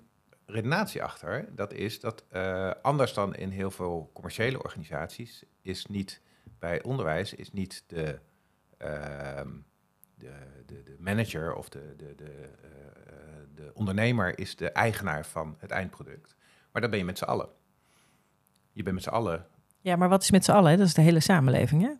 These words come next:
Speaker 1: Nee, nee,
Speaker 2: toen
Speaker 1: met, met de, met de, met de opleiding, zeg maar. Dus, dus iedereen heeft daar een rol in en, en, en, en, eh,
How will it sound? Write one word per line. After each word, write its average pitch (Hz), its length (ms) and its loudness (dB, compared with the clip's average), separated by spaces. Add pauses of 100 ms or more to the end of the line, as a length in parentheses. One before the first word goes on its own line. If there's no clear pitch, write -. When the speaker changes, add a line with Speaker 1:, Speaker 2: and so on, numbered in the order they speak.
(160)
Speaker 1:
Nee, 156 160 8
nee, 147 180 6
Speaker 2:
toen 151 80 6
Speaker 1:
met, 135 160 4
met 135 140 0
de, 139 180 2
met 131 180 2
de, 127 260 4
met 123 140 0
de - 80 -2
opleiding, 82 420 -2
zeg - 180 -12
maar. - 160 -12
Dus, 98 200 -10 (140)
dus 101 220 -4
iedereen 110 380 2
heeft 110 220 -2
daar 92 180 0
een 92 60 -6
rol 110 280 0
in 110 200 -4
en, 87 340 -10
en, 85 180 -18
en, 85 220 -10
en, 82 200 -10
eh, 80 180 -10